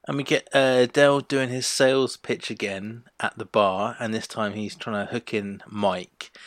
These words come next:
And there's this very sort of well-rehearsed bit from Rodney and Del, and they're, they're both, like,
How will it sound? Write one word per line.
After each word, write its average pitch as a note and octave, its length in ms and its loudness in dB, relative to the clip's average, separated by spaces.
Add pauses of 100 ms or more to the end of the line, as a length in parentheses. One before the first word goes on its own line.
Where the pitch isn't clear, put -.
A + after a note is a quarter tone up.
(320)
And A#2+ 160 -4
there's A#2+ 160 -6
this D#3 240 -4 (100)
very B2 380 0
sort G#2 360 -4
of - 220 -20
well-rehearsed G#2+ 1400 -2 (400)
bit A2+ 260 2 (420)
from G2+ 220 -4
Rodney F#2+ 360 -4
and F#2 160 -10
Del, F#2 500 -2
and G#2 160 -6
they're, G#2 180 -4
they're A2+ 180 -2
both, B2+ 420 -6
like, G#2 220 -8